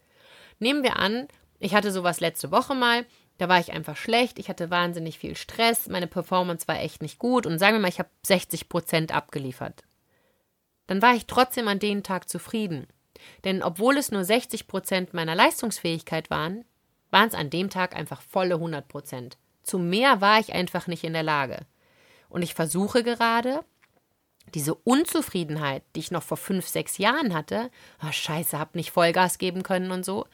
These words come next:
zur absoluten Zufriedenheit umzumogeln, dass ich sage, „Mensch, ich hab für heute alles gegeben, was ich konnte. Also ich bin zufrieden mit meinen sechzig Prozent. Denn diese sechzig Prozent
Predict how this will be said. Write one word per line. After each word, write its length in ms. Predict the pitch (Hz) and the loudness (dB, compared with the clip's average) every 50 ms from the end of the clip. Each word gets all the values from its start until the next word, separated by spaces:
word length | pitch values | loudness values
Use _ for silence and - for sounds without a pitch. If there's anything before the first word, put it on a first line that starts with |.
| - - - - - - - | -20 -20 -20 -20 -20 -18 -6
zur 200 | - - - - | 0 2 6 6
absoluten 600 | - - - - - 277 254 269 269 - - 247 | 6 6 4 -2 -2 0 -2 -2 -4 -4 -8 -10
Zufriedenheit 840 | - - 254 226 - - - 285 294 269 269 233 220 220 214 - - | -6 -6 -6 -6 -8 -6 -4 -4 -4 -2 -4 -4 -2 -4 -4 -4 -4
umzumogeln, 720 | - 269 311 330 320 - - 185 170 160 160 180 196 208 | -2 0 0 0 -2 -2 -4 -2 -2 -2 -2 -2 -2 0
dass 120 | 196 185 - | -2 -2 -4
ich 120 | 185 - | -4 -4
sage, 360 | - 160 160 170 180 196 208 - - - - _ _ | -2 0 0 0 0 -2 -2 -4 -8 -20 -20 _ _
„Mensch, 460 | - 269 294 285 220 165 - - - - _ _ _ _ | -2 2 4 4 4 4 0 -4 -10 -14 _ _ _ _
ich 140 | - 175 - | -14 -12 -12
hab 120 | 170 - - | -12 -12 -8
für 200 | - 175 165 - | -8 -8 0 2
heute 360 | 214 214 240 285 277 - 311 311 330 349 - - _ _ _ - | 4 4 4 2 0 -2 -2 -2 -2 -4 -8 -14 _ _ _ 2
alles 420 | - - 294 339 392 381 - - | 6 6 6 6 4 0 -2 -4
gegeben, 480 | - 262 226 226 233 247 233 233 220 190 | -4 -4 0 2 2 2 2 2 2 2
was 180 | 190 196 - | 2 2 0
ich 140 | 202 190 - | -4 -4 -4
konnte. 460 | - - 165 160 160 - - - 151 156 _ _ _ _ _ _ _ _ _ _ _ _ _ | 2 4 4 4 2 -2 -8 -12 -12 -12 _ _ _ _ _ _ _ _ _ _ _ _ _
Also 180 | 180 185 170 | 2 2 2
ich 140 | 170 156 - | 0 -6 -4
bin 200 | - 160 139 135 | -6 -6 -6 -6
zufrieden 800 | - - 156 139 - - - 285 285 302 254 190 156 131 123 - _ _ _ _ _ _ _ | -8 -8 -8 -10 -10 -6 -4 0 0 2 2 0 -2 -4 -6 -10 _ _ _ _ _ _ _
mit 240 | - 190 185 180 - | 0 0 0 0 2
meinen 260 | 175 156 147 147 139 | 0 0 0 0 -2
sechzig 440 | 131 - 143 123 - - - 131 - | -4 -6 -6 -6 -6 -12 -16 -18 -16
Prozent. 600 | - - 147 - - - 143 139 131 - - _ _ _ _ _ _ _ - | -8 -8 -8 -8 -6 -6 -6 -6 -8 -12 -18 _ _ _ _ _ _ _ -6
Denn 120 | 180 165 | -4 -4
diese 200 | 156 151 143 143 | -2 -2 -4 -2
sechzig 520 | 135 151 151 160 - - - 185 - - | 0 0 0 0 -2 -8 -12 -12 -12 -10
Prozent 640 | - - 208 214 - - 226 220 233 262 311 - | -6 -6 -6 -6 -2 -2 0 0 0 -4 -8 -12